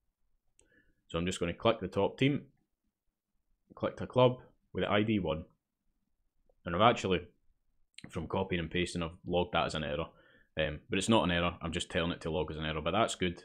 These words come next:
that's working the way we want it to. We've got no way to navigate the now, so I'm just going to manually,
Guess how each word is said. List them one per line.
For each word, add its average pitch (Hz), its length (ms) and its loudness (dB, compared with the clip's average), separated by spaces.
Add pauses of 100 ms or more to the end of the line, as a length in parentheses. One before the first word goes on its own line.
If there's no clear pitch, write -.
that's 82 220 -6
working 82 180 -2
the - 20 -6
way 82 120 0
we 78 60 -4
want 85 220 -4
it - 120 -12
to. 87 160 0 (420)
We've 87 100 -8
got - 160 -2
no 123 380 6
way 98 200 4
to 80 60 -2
navigate 87 440 0
the 85 40 -4
now, 87 200 2 (420)
so - 160 -4
I'm 78 100 -4
just - 140 -10
going 85 140 -2
to - 100 -6
manually, 85 640 0